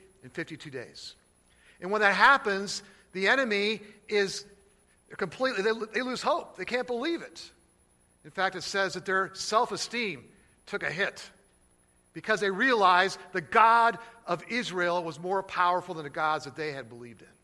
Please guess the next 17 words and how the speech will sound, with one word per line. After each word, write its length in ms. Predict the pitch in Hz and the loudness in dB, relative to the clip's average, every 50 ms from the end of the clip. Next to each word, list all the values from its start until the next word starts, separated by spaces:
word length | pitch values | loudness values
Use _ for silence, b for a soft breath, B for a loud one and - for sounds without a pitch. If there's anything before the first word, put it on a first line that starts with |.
| _ _ _ _ _ _ _ _ _ _ _ _ _ _ _ _ _ _ _ _ _ _ | _ _ _ _ _ _ _ _ _ _ _ _ _ _ _ _ _ _ _ _ _ _
They 80 | 143 143 | -10 -8
realized 560 | 147 180 180 175 170 160 160 165 160 160 - - - - | -4 -4 -2 0 2 2 2 0 -2 -4 -10 -16 -16 -14
the 80 | 135 127 | -14 -10
hand 240 | 139 160 165 170 | -8 -8 -8 -8
of 100 | 160 123 | -8 -6
God 400 | - 160 143 135 123 117 120 123 - - _ _ _ - | -4 -2 -2 0 -2 -4 -6 -10 -14 -20 _ _ _ -14
allowed 460 | 127 131 143 151 151 156 160 151 - B B B _ | -6 -2 0 0 2 0 0 -2 -6 B B B _
for 100 | - 143 | -12 -6
that 180 | 139 143 147 143 | -4 -4 -4 -4
work 180 | 147 147 139 | -8 -10 -10
to 60 | - 131 | -12 -16
be 100 | 127 117 | -16 -16
done. 240 | 120 113 104 95 92 _ _ _ _ _ _ _ _ _ _ _ _ _ _ _ _ _ _ _ b b b b b b b b b b b b b b b b b _ _ _ _ _ _ _ _ | -16 -16 -18 -20 -20 _ _ _ _ _ _ _ _ _ _ _ _ _ _ _ _ _ _ _ b b b b b b b b b b b b b b b b b _ _ _ _ _ _ _ _
The 100 | - 156 | -2 2
aftermath 500 | 175 208 208 208 202 196 190 196 196 202 | 2 2 2 0 0 2 2 2 2 0
of 80 | 190 160 | -2 -4
this, 380 | 180 202 214 - - - - | -4 -4 -4 -4 -8 -10 -12